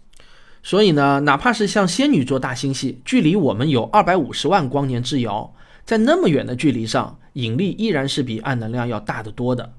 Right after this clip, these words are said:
所以啊，仙女座大星系不是在远离我们，而是在靠近我们。那如果考虑一个星系，甚至一个恒星系内部的话，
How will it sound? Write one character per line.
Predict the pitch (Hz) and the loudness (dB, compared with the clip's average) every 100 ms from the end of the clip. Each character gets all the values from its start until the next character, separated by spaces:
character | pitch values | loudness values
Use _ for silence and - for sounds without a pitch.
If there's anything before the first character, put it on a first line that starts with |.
| - - - | -20 -20 -10
所 | - 165 | 2 2
以 | 131 | 2
啊， | 104 | -2
仙 | 113 214 | 0 0
女 | 220 127 | 2 0
座 | 123 | -4
大 | 127 123 | -4 -6
星 | 131 | -6
系 | 131 131 - - - - | -4 -4 -6 -10 -20 -4
不 | 143 | 0
是 | 196 226 | 2 2
在 | 196 | 2
远 | 151 127 107 | 0 -2 -2
离 | 170 | 0
我 | 156 - | 0 -4
们， | 113 - - - | -10 -16 -16 -6
而 | 135 | -4
是 | 147 139 | -2 -4
在 | 147 131 | -2 -4
靠 | 123 233 | -2 0
近 | 143 127 | 0 -4
我 | 113 | -6
们。 | - - - - - - - - - | -12 -16 -20 -20 -20 -20 -20 -18 0
那 | 247 226 | 6 6
如 | 180 269 | 6 6
果 | 240 | 6
考 | 233 - | 6 0
虑 | 120 175 | 0 0
一 | |
个 | 208 | 0
星 | 196 226 247 | 0 0 -2
系， | 254 180 - - - | -2 -4 -6 -20 -12
甚 | - 262 | 0 0
至 | 196 | 2
一 | 220 | 4
个 | 220 | 4
恒 | - 139 | 4 0
星 | 185 254 | 0 0
系 | 254 214 | 0 -2
内 | 269 302 | 0 0
部 | 139 | -2
的 | 110 104 | -4 -4
话， | 110 98 | -6 -8